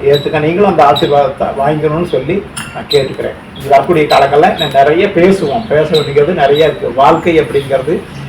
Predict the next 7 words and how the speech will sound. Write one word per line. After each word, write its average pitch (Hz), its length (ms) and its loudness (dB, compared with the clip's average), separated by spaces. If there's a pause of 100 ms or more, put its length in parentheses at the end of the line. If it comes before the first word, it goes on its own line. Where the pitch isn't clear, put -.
(120)
எந்த 196 340 6
ஒரு 190 220 4
சூழ்நிலையிலையும் 170 760 0 (320)
முடிஞ்சு 190 360 4
போறதில்லை, 139 520 2 (560)
சோர்ந்து 190 420 6
போறதில்லை. 135 480 0